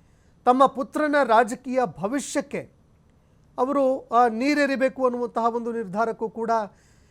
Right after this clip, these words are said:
ಎಚ್ ಡಿ ಕುಮಾರಸ್ವಾಮಿ ಅವರು ನಿರ್ಧಾರವನ್ನ ಮಾಡಿದ್ದಾರೆ.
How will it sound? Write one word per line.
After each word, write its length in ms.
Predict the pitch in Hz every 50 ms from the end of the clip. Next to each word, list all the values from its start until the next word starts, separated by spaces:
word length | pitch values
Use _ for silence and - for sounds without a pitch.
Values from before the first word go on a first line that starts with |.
| _ -
ಎಚ್ 180 | 196 214 160 226
ಡಿ 140 | 214 240 -
ಕುಮಾರಸ್ವಾಮಿ 680 | - 226 220 233 233 233 220 - 233 226 220 226 233
ಅವರು 220 | 220 214 226 247 240
ನಿರ್ಧಾರವನ್ನ 580 | 226 220 202 170 190 214 226 214 220 220 220
ಮಾಡಿದ್ದಾರೆ. 680 | 208 190 190 202 214 208 214 214 220 240 240 - _